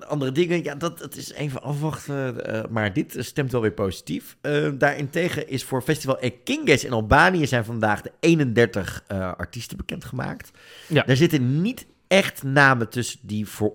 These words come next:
Speaker 1: ons in eerste instantie een belletje doen rinkelen. Ik ben even door de lijst heen gegaan een uurtje geleden. Maar ja, Festival Ekinges is iets waar jij vorig jaar natuurlijk een spreekbeurt over opengehouden. Dit ga jij wel weer met veel interesse volgen, hè?
Speaker 2: Ja, want er komt toch,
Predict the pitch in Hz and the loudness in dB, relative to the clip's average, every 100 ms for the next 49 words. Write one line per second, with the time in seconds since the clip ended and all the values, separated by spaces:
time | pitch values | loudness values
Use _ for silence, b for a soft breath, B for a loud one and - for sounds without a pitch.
0 | - 135 170 - - 120 113 - - 92 | -2 -2 -2 -4 -6 -4 -4 -4 -6 -8
1 | - 87 85 87 85 87 85 87 92 135 | -8 -8 -6 -6 -6 -10 -10 -10 -8 -6
2 | 147 139 110 104 - 95 92 85 - 87 | -4 -2 -2 -2 -4 -4 -2 -4 -6 -8
3 | 90 104 123 123 - 120 113 - 107 107 | -10 -8 -6 -6 -6 -6 -8 -4 -4 -2
4 | 120 160 - b b b b b - 113 | -4 -6 -10 b b b b b -8 -2
5 | 117 127 151 180 175 139 135 95 90 - | 4 8 8 8 6 0 -2 -2 -4 -8
6 | 139 156 151 151 135 - 151 147 143 127 | 0 0 0 -2 0 0 2 0 0 -8
7 | 147 131 120 143 143 135 113 101 131 165 | -2 2 2 0 -2 -2 -4 -4 0 0
8 | 160 151 139 139 - - 131 131 131 147 | 0 0 0 0 0 0 0 0 -2 0
9 | 139 117 127 160 160 147 139 135 - b | 2 4 4 4 4 2 2 0 -2 b
10 | b b b 101 92 101 147 143 131 117 | b b b -14 -4 4 6 6 0 -2
11 | 107 92 85 85 92 127 208 233 220 - | -4 -6 -8 -6 2 8 10 10 6 2
12 | 220 - 269 - | 2 4 0 -2